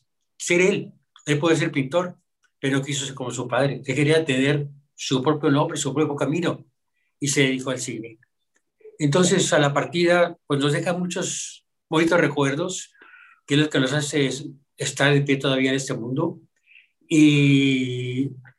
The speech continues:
no lamentamos el suceso, el partido donde le gustaba, le gustaban las montañas,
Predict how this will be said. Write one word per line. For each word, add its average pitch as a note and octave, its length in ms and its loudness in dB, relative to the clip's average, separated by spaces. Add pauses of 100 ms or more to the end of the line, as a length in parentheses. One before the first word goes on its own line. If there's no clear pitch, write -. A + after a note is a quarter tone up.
(200)
no E3+ 140 4
lamentamos D3 600 0
el C#3 60 -8
suceso, C3+ 600 -4
el C#3 120 -4
partido C#3 400 -2
donde C3+ 220 -2
le B2+ 100 -6
gustaba, B2 640 -4
le C#3+ 80 -6
gustaban C3 340 0
las B2 100 -2
montañas, B2 840 -6